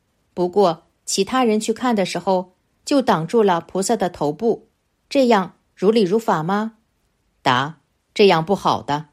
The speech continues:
要考虑到别人看的。问：以前欠了别人五千元钱，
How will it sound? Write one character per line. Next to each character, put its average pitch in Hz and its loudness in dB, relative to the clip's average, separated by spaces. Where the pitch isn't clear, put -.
要 196 4
考 147 0
虑 226 0
到 - -2
别 170 2
人 175 0
看 156 -6
的。 - -12
问： 226 2
以 202 0
前 208 0
欠 285 -2
了 220 0
别 208 0
人 214 2
五 160 -4
千 240 0
元 214 0
钱， 156 -6